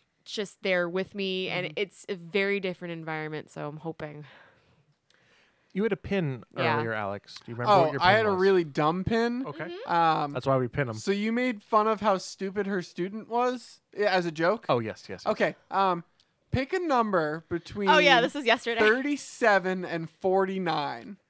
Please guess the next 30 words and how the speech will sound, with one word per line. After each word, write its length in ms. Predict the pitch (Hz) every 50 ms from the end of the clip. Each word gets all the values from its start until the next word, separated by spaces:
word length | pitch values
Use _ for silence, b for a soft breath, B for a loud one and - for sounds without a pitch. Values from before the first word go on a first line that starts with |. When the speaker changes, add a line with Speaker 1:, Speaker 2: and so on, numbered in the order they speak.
| - -
Speaker 1:
It's, 180 | 233 233 - -
the 140 | 233 220
answer's 280 | 226 233 - 254 240 -
thirty-four. 580 | - 220 202 190 180 175 - 180 160 160 160 - _ _ _ -
Speaker 3:
Between 340 | 135 - - 143 135 123 117
thirty-seven 1200 | - - _ _ - 151 147 147 151 165 180 160 - - - - 147 135 135 135 156 160 165 165 170
Speaker 2:
And 120 | 185 185
forty-nine. 580 | - 196 202 202 190 190 185 175 160 160 - -
Speaker 3:
and 140 | 120 143 -
forty-nine. 920 | - - 139 131 131 127 127 123 120 110 107 113 123 131 143 151 147 139 - -
Speaker 2:
I 80 | 196
said 220 | 208 - 269 277 254
that 160 | 277 269 262
to 80 | - 269
your 120 | 254 240
wife 240 | 220 208 196 208 196
last 240 | 208 185 175 - -
night, 160 | 185 170 160
and 100 | 160 160
Speaker 1:
I 100 | 202 233
Speaker 2:
she 60 | 233 233
Speaker 1:
said 80 | 240 233
Speaker 2:
said 120 | 190 175 233
Speaker 1:
thirty-four. 340 | 233 226 220 240 233 220
Speaker 3:
Forty, 340 | 233 208 202 196 190 185 196
so 140 | - - 196
Speaker 2:
thirty-four. 160 | 175 156 139 139
Speaker 3:
forty-two? 680 | 143 143 139 139 135 - - - 135 131 147 175 202
Speaker 2:
She 160 | 240 226 214
said 220 | - 262 220 185